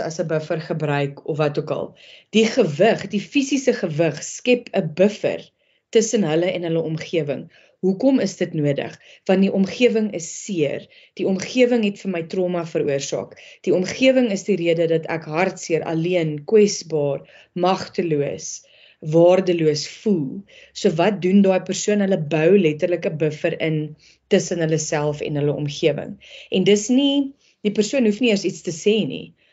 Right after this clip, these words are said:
Hulle gedrag en waardeur hulle gaan is, is so luid duidelik dat,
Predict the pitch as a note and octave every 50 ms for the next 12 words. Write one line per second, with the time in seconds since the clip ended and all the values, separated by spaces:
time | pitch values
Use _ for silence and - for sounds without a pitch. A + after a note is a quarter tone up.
0 | _ _ - - F3+ G3 G3+ G3 A#3+ G#3 D#3 E3+ E3+ F#3 G3 F#3 F3 F3 E3+ -
1 | - - F#3 F3 E3 D3+ D3 E3 E3 E3 E3+ F3 F3 E3 E3 E3 D#3+ - - A3
2 | F3+ D#3 C#3+ C#3 - - E3+ D#3+ - - - _ _ _ _ _ _ _ _ -
3 | - F#3 - - - - - - B3 C#4 C#4+ B3+ G3 D#3+ D3+ D#3+ E3 F#3+ G3+ G3+
4 | - - D3+ C#3+ D3 D#3+ D#3+ E3 F3+ G3 E3+ D#3 C#3 C#3 - - D3+ - - -
5 | - - _ _ _ _ _ _ _ _ _ - - - F3+ E3 E3 E3 D#3 -
6 | -